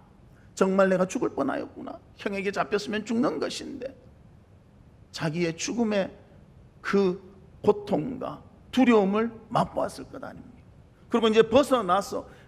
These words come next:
그것은 벗어났는데 그런 안도감도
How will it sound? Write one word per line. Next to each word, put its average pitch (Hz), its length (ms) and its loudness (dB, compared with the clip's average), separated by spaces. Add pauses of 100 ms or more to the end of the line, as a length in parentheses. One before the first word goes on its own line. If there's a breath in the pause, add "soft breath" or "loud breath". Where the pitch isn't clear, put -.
그것은 254 320 6
벗어났는데 277 960 4 (1200)
그런 269 220 4
안도감도 220 1000 4